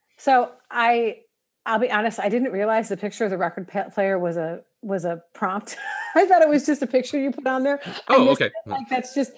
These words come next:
Speaker 1: th-, th-, because that tells you where my brain and my life has been. But I looked through all of them, and I actually just thought hydrography was the most interesting to me.
Speaker 2: Hmm.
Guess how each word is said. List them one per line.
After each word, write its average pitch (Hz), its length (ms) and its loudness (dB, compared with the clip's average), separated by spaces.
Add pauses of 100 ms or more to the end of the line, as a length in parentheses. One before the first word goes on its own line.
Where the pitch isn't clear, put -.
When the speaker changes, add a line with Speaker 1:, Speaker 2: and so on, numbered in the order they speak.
(380)
Speaker 1:
th-, 226 140 -4
th-, 226 120 -2
because 247 260 2
that 233 180 4
tells 208 280 0
you 208 80 0
where 196 120 -2
my 175 140 -2
brain 170 280 -2
and 170 100 -4
my 165 100 -4
life 180 220 -2
has 175 160 -6
been. 151 280 -6 (380)
But 247 100 4
I 247 40 6
looked 349 300 2
through 381 160 2
all 185 200 2
of 156 140 -8
them, - 380 -12 (640)
and 220 720 -2 (840)
I 226 420 4
actually 226 320 -4
just - 180 -10
thought 240 180 -4
hydrography 208 720 -2
was 196 140 -4
the 208 60 -4
most 180 340 -6
interesting - 840 -12
to - 140 -16
me. - 340 -20 (380)
Speaker 2:
Hmm. 139 160 -8